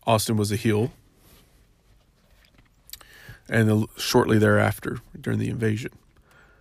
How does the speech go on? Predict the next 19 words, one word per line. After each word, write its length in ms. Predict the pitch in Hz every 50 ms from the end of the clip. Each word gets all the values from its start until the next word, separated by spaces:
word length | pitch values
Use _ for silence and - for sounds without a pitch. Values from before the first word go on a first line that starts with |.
| _ _ _ _ _ _ _ _ _ _ _ _ _ - - - - _ _
But 180 | - 165 - - -
at 200 | - 190 208 226
all 240 | 220 220 220 214 208
other 220 | 185 196 202 196 190
points, 600 | 190 - 220 208 190 160 - - - - - - _ -
Austin 380 | 156 160 143 - - 170 147
was 140 | 143 135 131
a 20 |
babyface. 680 | 127 139 135 143 135 120 - - - - - - - - - _ _ _ _ -
He 140 | - -
was 120 | 139 127 123
an 120 | 123 123 -
anti-hero 880 | 151 147 156 156 - 135 117 107 98 104 113 113 113 - - - - - - - - - _ _
babyface. 800 | - 120 117 113 110 110 - - - - - - - - - - _ _ _ _ _ _ _ _ _ _ _ _ _ _ _ _ _ _ _ _ _ _ _ _ _ _ _ _ _ _ _ _ _ - - - - - - - _ _
Now, 100 | - 110
anti-heroes 680 | 120 131 165 180 - 175 151 143 160 156 151 147 131 - - -
aren't 260 | - 131 143 - -
your 220 | 127 135 139 139 127
traditional 960 | - - 139 127 127 127 - 165 175 - - - 175 147 123 113 107 110